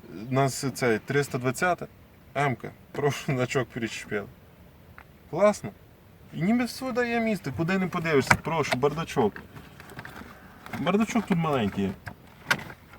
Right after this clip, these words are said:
Невеликий. Але загалом, я думаю, що це не головне в цій машині.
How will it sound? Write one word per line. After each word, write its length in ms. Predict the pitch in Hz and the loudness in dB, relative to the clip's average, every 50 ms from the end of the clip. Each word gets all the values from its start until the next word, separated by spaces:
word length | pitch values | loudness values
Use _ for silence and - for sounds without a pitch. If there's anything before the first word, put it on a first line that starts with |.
| - - | -14 -10
Невеликий. 720 | - - 123 131 135 135 143 135 117 107 101 - - 123 143 - - - - - - | -6 -2 0 0 4 6 6 6 6 4 2 0 -2 -8 -10 -12 -14 -16 -14 -10 -4
Але 280 | - - - 123 139 135 | -2 0 0 2 0 0
загалом, 500 | 139 156 147 143 135 131 139 151 170 170 - - - - - - - - - - - - - - - - - - - - - - - - - - - - - | -2 -4 -6 -4 -2 -2 -2 -4 -6 -8 -10 -14 -20 -20 -20 -18 -18 -18 -16 -18 -20 -20 -20 -20 -20 -20 -20 -20 -20 -20 -20 -20 -20 -16 -16 -14 -12 -10 -8
я 60 | 110 | -6
думаю, 260 | 120 135 139 139 131 | -2 0 0 2 0
що 160 | 123 - - - | 0 -2 -4 -6
це 180 | - 127 127 | -4 -2 0
не 100 | 127 123 | 2 2
головне 320 | 113 113 113 110 107 107 101 | 2 2 2 2 2 0 0
в 40 | |
цій 160 | 95 - - 92 | -2 -4 -6 -6
машині. 340 | 90 90 - - 101 95 | -6 -6 -6 -4 -6 -6